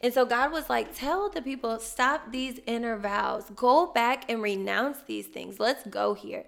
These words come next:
So y'all, by the way, find your tribe. That is my ministry. I do Bible study on Thursdays.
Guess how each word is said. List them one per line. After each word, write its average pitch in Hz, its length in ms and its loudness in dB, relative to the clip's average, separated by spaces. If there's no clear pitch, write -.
So - 180 2
y'all, 214 420 2
by 226 180 4
the 320 100 0
way, 247 400 0
find 220 220 4
your 285 120 -2
tribe. 226 680 4
That 214 400 0
is 220 360 -4
my 214 200 0
ministry. 214 580 -2
I 208 160 0
do 262 140 -4
Bible 214 260 4
study 220 360 2
on 226 340 2
Thursdays. 202 840 2